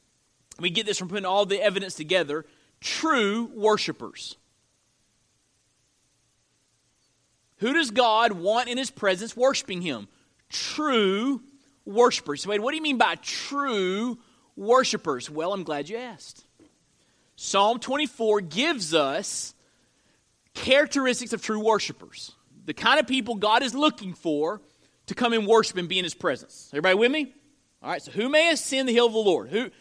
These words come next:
who does God want to be in his presence to worship him? True worship. Here, here's some characteristics of true worshipers. True worshipers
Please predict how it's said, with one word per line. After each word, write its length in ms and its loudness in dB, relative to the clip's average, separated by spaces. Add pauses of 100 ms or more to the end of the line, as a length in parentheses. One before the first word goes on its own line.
(120)
who 120 0
does 120 0
God 240 6
want 580 -2 (340)
to 260 0
be 180 0
in 60 4
his 100 -4
presence 540 0 (260)
to 360 -2 (260)
worship 520 0 (240)
him? 300 0 (800)
True 180 -4
worship. 260 0
Here, 360 0
here's 260 0
some 140 -6
characteristics 580 -2
of 100 -10
true 200 -8
worshipers. 420 -4
True 340 -4
worshipers 680 0